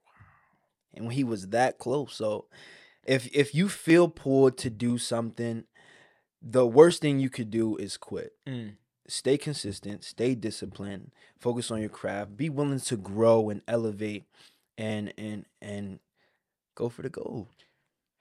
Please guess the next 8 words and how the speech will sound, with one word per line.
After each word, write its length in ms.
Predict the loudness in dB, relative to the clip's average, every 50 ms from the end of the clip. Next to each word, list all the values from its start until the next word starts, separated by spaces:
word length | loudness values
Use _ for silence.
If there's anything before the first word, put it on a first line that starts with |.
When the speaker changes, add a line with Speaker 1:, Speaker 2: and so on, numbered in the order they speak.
| _ -20 -18
Speaker 2:
Have 260 | -14 -14 -14 -14 -14
you 200 | -14 -14 -14 -14
ever 260 | -14 -14 -16 -16 -18 -20
fell 380 | -20 _ _ -14 -14 -14 -14
into 340 | -16 -16 -16 -16 -16 -16 -16
the 120 | -16 -18
comparison 840 | -20 -20 -20 -20 -20 _ -18 -16 -14 -14 -14 -14 -14 -14 -16 -18 -20 -20
trap? 300 | -18 -18 -18 -18 -20